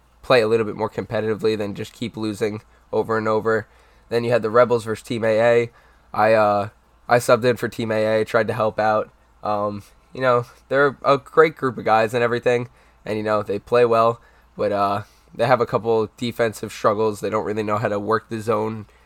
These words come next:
as effectively for, uh, flag football. They seem to be a little all over the place. Their offense isn't terrible. They just, uh, they, they seem to just barely miss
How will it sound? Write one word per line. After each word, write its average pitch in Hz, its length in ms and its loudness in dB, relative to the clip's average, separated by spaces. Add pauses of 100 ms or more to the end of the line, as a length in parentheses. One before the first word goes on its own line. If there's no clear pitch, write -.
(140)
as 107 180 0
effectively 110 640 -2
for, 101 320 -4
uh, 101 220 -2
flag 101 280 -2
football. 107 480 0 (260)
They 110 80 -6
seem 110 200 -8
to 107 80 -8
be 104 100 -2
a 104 80 0
little 107 200 0
all 107 240 2
over 107 140 -2
the 107 80 -2
place. 104 400 -2 (300)
Their 117 160 2
offense 127 420 4
isn't 113 240 -6
terrible. 113 500 2 (360)
They 110 140 0
just, 107 260 -4
uh, 104 280 0 (1120)
they, 104 380 0
they 107 380 0
seem 120 360 -8
to 107 180 2
just 104 300 -12 (240)
barely 120 580 4 (180)
miss 113 420 -2